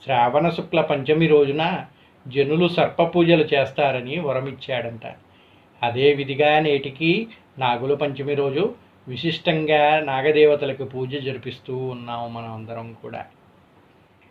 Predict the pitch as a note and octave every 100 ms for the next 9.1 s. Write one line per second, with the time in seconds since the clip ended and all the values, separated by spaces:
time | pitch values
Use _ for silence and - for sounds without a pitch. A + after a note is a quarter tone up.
0 | _ _ B2 A#2 A#2 A#2+ C#3 C3 C3+ C#3+
1 | C#3 B2 C#3 D#3+ G3 - _ - B2 A#2
2 | A#2+ D3+ E3 E3 C#3 C3+ D3+ C#3+ C#3+ C#3
3 | C3+ C#3 D#3 _ _ _ - B2+ C#3+ D3
4 | F3 F3+ F3+ F3 D#3+ D3+ C#3+ D3 C3+ B2
5 | B2+ C#3 D3+ C#3+ D3 C#3+ C3 B2 B2+ A#2+
6 | C3 C3 C3 C3 C3 B2+ A#2 B2 A2+ -
7 | _ _ _ _ _ B2+ C3 C3 B2 C#3+
8 | D3+ F3+ - C3+ C3+ C#3 C#3+ C#3 C3+ C3+
9 | C#3